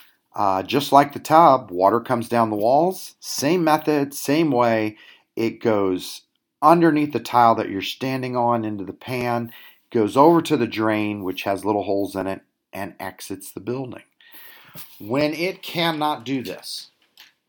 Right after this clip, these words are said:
you have created two of the most perfect places on the planet to grow mold.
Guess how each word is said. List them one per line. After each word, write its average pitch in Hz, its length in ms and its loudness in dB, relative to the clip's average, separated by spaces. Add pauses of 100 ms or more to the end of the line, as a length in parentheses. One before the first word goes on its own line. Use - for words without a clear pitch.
(1200)
you 123 320 -6
have 110 320 -4
created 123 840 -6 (420)
two 147 380 -4
of 107 180 -6
the 110 100 -8
most 98 400 -14 (140)
perfect - 520 -10
places 110 680 -10
on 113 200 -10
the 120 60 -14
planet 85 640 -16 (800)
to 117 100 -10
grow 101 260 -4
mold. 135 460 -6